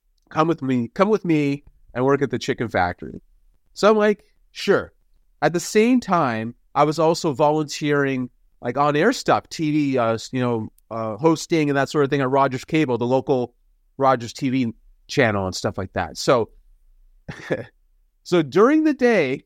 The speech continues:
that summer, I was, like, hanging dead chickens on assembly line hooks, blood splattering, chicken blood splattering all over my uniform. But then by night, I was hosting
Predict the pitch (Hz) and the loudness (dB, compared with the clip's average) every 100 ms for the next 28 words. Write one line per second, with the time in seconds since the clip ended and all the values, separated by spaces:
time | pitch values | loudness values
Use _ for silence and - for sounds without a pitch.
0 | _ 143 135 - 147 127 123 123 - _ | _ 0 0 0 0 0 0 -2 -8 _
1 | _ _ - 160 202 156 156 143 143 _ | _ _ 0 4 4 2 0 0 -2 _
2 | _ _ _ _ 170 175 220 240 185 - | _ _ _ _ -2 2 4 2 2 2
3 | 165 196 - - 180 - 208 226 220 - | 2 2 -2 -2 -2 2 2 2 -4 -12
4 | - 135 135 139 - - - - 170 170 | -2 0 0 -2 -8 -12 -6 0 2 4
5 | 185 175 160 175 160 123 120 - - - | 2 2 2 0 -2 -2 -2 -4 -18 -20
6 | _ _ 196 226 226 233 185 - - 175 | _ _ 0 2 4 4 0 -10 -2 2
7 | 175 190 190 165 131 - 226 202 165 175 | 4 4 4 2 0 -4 -4 -2 0 2
8 | 165 156 143 135 - 214 196 175 151 185 | 4 2 0 -2 2 2 4 2 2 2
9 | 190 190 180 170 147 156 175 175 180 180 | 4 2 0 0 0 2 0 0 0 2
10 | 180 180 185 _ _ _ _ _ _ - | 2 0 -4 _ _ _ _ _ _ -2
11 | 156 196 165 143 127 160 226 123 - - | 2 2 2 0 2 4 4 2 -8 -18
12 | _ _ _ - 151 156 - 180 190 202 | _ _ _ -2 0 0 2 2 2 2
13 | 190 160 | 2 0